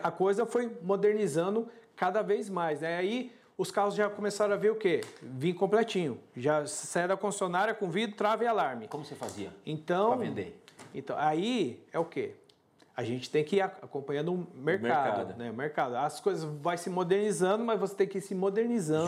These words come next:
Speaker 2: Junto.
Speaker 1: também pra você poder ir acompanhando, é, o mercado. Porque se você ficar só naquela, daquela época lá, que era
Speaker 2: Morreu, tá morto. Tá
Speaker 1: Acabou,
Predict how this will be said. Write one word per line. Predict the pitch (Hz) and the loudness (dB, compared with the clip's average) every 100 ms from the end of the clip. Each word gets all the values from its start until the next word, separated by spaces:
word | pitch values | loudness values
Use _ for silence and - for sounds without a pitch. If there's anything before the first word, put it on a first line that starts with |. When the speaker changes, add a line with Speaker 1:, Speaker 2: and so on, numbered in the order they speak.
| 180 | 4
Speaker 2:
Junto. | 202 202 139 143 - | 4 4 -2 -4 -2
Speaker 1:
também | 180 160 147 151 180 226 | -2 0 -2 0 0 -2
pra | 220 220 | -2 -2
você | 208 208 214 | -2 -2 -2
poder | 208 208 175 | 0 0 2
ir | 185 214 | 0 0
acompanhando, | 208 220 208 202 185 190 220 214 208 - | 0 -2 2 2 2 0 2 2 0 -6
é, | 170 | -2
o | 170 | 0
mercado. | 214 220 160 | 0 0 -2
Porque | 147 190 | 0 0
se | 180 | 0
você | 202 214 | 0 0
ficar | 208 202 170 | 0 -2 -4
só | - 208 | 0 -2
naquela, | 202 185 - 165 151 131 117 - _ | 0 -4 -2 0 0 -2 -6 -16 _
daquela | 143 143 160 151 147 | -8 -2 2 4 4
época | 156 151 - 135 | 2 0 0 0
lá, | 135 151 135 | 4 4 2
que | - 127 | -2 -2
era | 123 120 107 | 0 0 2
Speaker 2:
Morreu, | 131 180 156 135 | 2 4 2 2
tá | 143 | 0
morto. | 139 110 87 | 2 0 -2
Tá | - - - 220 | -14 -14 -4 -2
Speaker 1:
Acabou, | 165 | 2